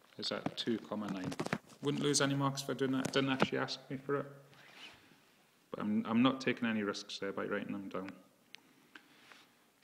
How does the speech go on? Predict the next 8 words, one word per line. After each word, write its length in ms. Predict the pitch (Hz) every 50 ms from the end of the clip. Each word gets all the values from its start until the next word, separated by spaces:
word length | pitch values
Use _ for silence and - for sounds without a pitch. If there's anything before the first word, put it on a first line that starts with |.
| - - - - -
Question 480 | - - 156 151 147 - - - 135 135
number 240 | 127 123 120 113 107
nine 380 | 104 107 101 95 95 92 87 - - - - - - - - - - - - - - - - - - - - -
gives 220 | - 131 113 -
us 320 | 135 120 113 - - - - -
a 100 | 131 120
graph 880 | 107 - - 123 127 139 135 127 120 - - - - - - - - - - - - - - - -
with 640 | 127 117 117 117 117 113 110 - - - - -